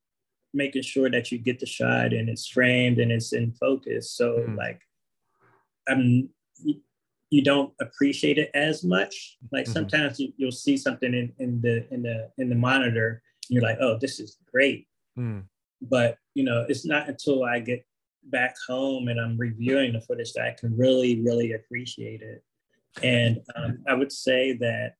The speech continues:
Speaker 1: um, when she was watering the horse,
Speaker 2: Mm.
Speaker 1: um, and, um, when she was walking it back to the gate, and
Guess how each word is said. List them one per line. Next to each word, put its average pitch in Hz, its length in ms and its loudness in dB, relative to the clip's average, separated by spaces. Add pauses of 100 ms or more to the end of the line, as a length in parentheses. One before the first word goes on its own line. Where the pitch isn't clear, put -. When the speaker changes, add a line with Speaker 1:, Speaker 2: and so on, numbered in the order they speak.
(100)
Speaker 1:
um, 113 420 -12 (480)
when 127 200 0
she 139 240 0
was 120 400 2 (100)
watering 131 580 0
the 151 120 -2
horse, 160 720 -2
Speaker 2:
Mm. 113 260 0 (460)
Speaker 1:
um, 127 260 -8 (800)
and, 131 640 -2 (340)
um, 117 600 0 (920)
when 208 160 4
she 180 160 4
was 139 220 4
walking 139 420 4
it 117 200 0
back 127 280 0 (100)
to 127 60 -4
the 110 100 -8
gate, 127 480 -4 (560)
and 127 280 -4